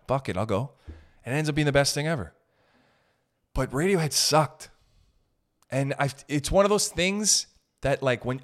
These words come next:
okay, so I, it's like a social thing. I think Radiohead kinda sucks. I don't enjoy it. I get it. It's good. You start to talk to people about it, it's because it's known socially that they're good. People are like, "No, you don't know. That's music."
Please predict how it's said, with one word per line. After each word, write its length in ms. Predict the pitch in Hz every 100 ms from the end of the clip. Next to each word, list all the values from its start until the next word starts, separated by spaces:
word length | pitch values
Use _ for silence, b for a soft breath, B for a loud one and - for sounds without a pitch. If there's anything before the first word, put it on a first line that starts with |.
| -
okay, 280 | 131 135
so 180 | 90 131
I, 440 | 127 160 226 233 233
it's 160 | 143 156
like 180 | 139
a 40 | 127
social 400 | - 135 123 120
thing. 260 | - 87
I 80 | 87
think 220 | 139 185
Radiohead 420 | 143 135 131 120 -
kinda 220 | 120 113
sucks. 420 | - 104 87 -
I 80 | -
don't 140 | 120
enjoy 420 | 110 95 95 95 107
it. 220 | 113 -
I 120 | 110
get 280 | 104 107 113
it. 160 | 113 -
It's 180 | - -
good. 380 | - 101 117 135 b b b b
You 100 | -
start 220 | 139 185 170
to 80 |
talk 220 | - 147 160 151 -
to 100 | 151
people 280 | 165 170
about 240 | 160 156 170
it, 120 | 202 - _ _ _ _ _
it's 160 | 147
because 440 | - 160 - 180 185
it's 180 | 165 135
known 460 | 135 147 160 160
socially 560 | 147 - 143 165 180 175
that 180 | 151 135
they're 160 | 139
good. 340 | 120 131 156 147
People 200 | 151 135
are 40 |
like, 140 | 123
"No, 420 | 107 113 123 113 98
you 240 | 92 123
don't 280 | 233 196 98
know. 380 | 90 90 139 - _ _
That's 460 | - 190 202 - - - _ _
music." 600 | 208 233 202 113 -